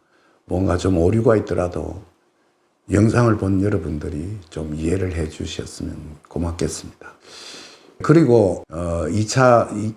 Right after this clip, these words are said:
이기 모임을 다음 두 번째 토요일 날 다시 또 할 예정입니다. 그래서 한 달에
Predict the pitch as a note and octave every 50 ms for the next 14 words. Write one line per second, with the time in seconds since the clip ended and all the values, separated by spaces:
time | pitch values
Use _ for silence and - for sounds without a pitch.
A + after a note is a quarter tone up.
0 | _ - - B2+ A2+ A#2 A#2+ A#2 D3 D3 D3 C#3+ C3+ B2 A#2+ A#2+ B2+ C3 A#2+ G#2
1 | F#2+ F2+ D2+ - - - _ _ _ _ _ - F2+ G#2 G#2+ G2 F#2 F2+ D#2 -
2 | - - _ _ _ _ _ - F2 F#2 A2+ B2+ C#3 C#3 - C3 - - - -
3 | A2+ A2+ G#2 F#2 F#2 F2+ E2 D#2 D#2 D#2 D2+ D2+ - - - - D#2+ - - -
4 | - C#2 C2 B1+ - - - D2 C#2 - - - - D2 D#2+ D#2+ D#2 D2 D2 _
5 | - - - _ _ _ _ _ _ _ _ _ - G2+ G#2 G2 - - A2+ B2+
6 | C3 D3+ D#3 C3+ A2 F#2 E2